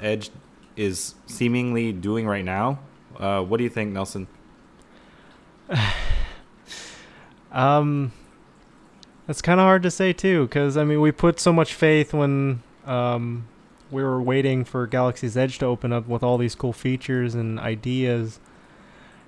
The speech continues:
Speaker 2: And we're getting the same thing with the ho-, with this new hotel. Like, there's a lot of cool things that they've shown. There's a lot of cool things that they've detailed.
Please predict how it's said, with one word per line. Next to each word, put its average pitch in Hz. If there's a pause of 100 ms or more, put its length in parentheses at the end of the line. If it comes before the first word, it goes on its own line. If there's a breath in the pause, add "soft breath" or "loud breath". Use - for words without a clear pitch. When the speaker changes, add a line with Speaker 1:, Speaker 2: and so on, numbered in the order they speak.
(160 loud breath)
Speaker 2:
And 113
we're 127
getting 143
the 135
same 143
thing 127
with 120
the 120
ho-, 117 (100)
with 123
this 120
new 120
hotel. 113
Like, 117
there's 120
a 123
lot 117
of 135
cool 139
things 143
that 143
they've 139
shown. 143
There's 120
a 120
lot 120
of 117
cool 123
things 123
that 123
they've 120
detailed. 131